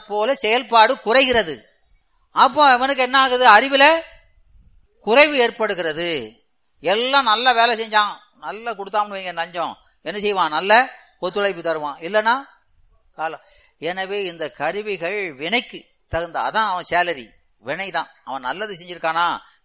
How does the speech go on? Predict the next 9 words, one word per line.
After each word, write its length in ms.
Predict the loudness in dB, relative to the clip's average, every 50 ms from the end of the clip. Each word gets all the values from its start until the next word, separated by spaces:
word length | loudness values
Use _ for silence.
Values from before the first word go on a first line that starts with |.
| _
கருவிகள் 400 | 0 0 2 0 0 -4 -4 -2
நல்ல 140 | -2 0 0
வகையில 280 | 0 -2 -2 0 0 -2 -2 -4 -8 _ _ _ _ _ _ -12
செயல்படும். 560 | -4 0 0 0 0 0 -4 -6 -8 -10 -14 _ _ _ _ _ _ _ _ -14
அவன் 200 | -12 -12 -12 -10
தீவினை 320 | -8 -6 -6 -4 -4 -4 -2
நேரம்னா 440 | -2 0 0 0 -2 -2 -2 -4 -4 -4 -8 _ _ _ _ _ _ _ _ _ _ _ _ _ _ _ _ _ _
அது 200 | -8 -6 -4 -4 -4 -4 -4 -4
ரொம்ப 280 | -6 -8 -10 -6 -4